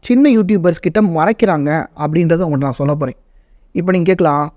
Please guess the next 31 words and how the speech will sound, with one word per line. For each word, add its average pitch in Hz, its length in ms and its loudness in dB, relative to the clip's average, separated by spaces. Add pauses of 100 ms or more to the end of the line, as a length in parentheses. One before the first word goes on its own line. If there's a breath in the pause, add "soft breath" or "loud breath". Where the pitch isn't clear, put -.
"அப்படி 165 320 -4
என்ன 202 260 4
அவங்க 196 160 2
ரகசியம் 175 380 0
வச்சிருக்க 165 320 0
போறாங்க? 151 440 -2
என்னத்த 214 160 -2
மறைக்கிறாங்க?" 160 720 0 (160)
அப்படின்னு 160 260 0
நீங்க 180 180 2
கேட்கலாம். 160 460 0 (440)
அதாவது, 208 340 4
நீங்க 196 220 2
வந்து 196 320 0
உங்களோட 165 220 0
YouTube 214 440 0
சேனலை 175 300 2
க்ரோ 180 220 2
பண்றதுக்காக 165 440 0
சில 165 240 -2
டிப்ஸ் - 340 -6
கேட்டிருப்பீங்க. 143 560 -2 (440)
அதுல 196 260 2
பொத்தாம் 247 480 2
பொதுவா 240 560 2
சில 190 220 0
விஷயங்களை 190 460 0
சொல்லிட்டு 175 480 2
அந்த 175 200 -4
நுணுக்கங்களை 220 500 2
விட்டிருப்பாங்க. 160 520 -4